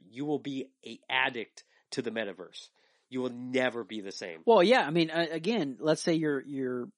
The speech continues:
Speaker 2: you're married and your wife's like, "Honey, I'll be waiting for you in bed." And then you look at your metaverse chair or whatever the fuck it is, and you're like,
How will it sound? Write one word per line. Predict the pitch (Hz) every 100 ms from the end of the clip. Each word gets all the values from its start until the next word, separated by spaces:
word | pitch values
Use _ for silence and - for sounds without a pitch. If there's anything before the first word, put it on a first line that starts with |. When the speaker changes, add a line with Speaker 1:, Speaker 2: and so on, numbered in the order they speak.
| -
Speaker 2:
you're | 139
married | 127 139 147 151 147
and | 131 123 - -
your | - 131
wife's | 139 139 -
like, | 127 120 _ _ _ _
"Honey, | 160 190 202
I'll | 147 135
be | 139
waiting | 139 156 160
for | -
you | 135 127
in | 123
bed." | 143 165 127 123 - _ _ -
And | 135
then | 139 139
you | 143 143
look | 156 -
at | 139
your | 135 127 123
metaverse | 143 147 123 120 -
chair | - 151 117 104
or | 120
whatever | 120 120
the | 110
fuck | - 135
it | 123
is, | 120 127 - - - -
and | 131
you're | 139
like, | 123 113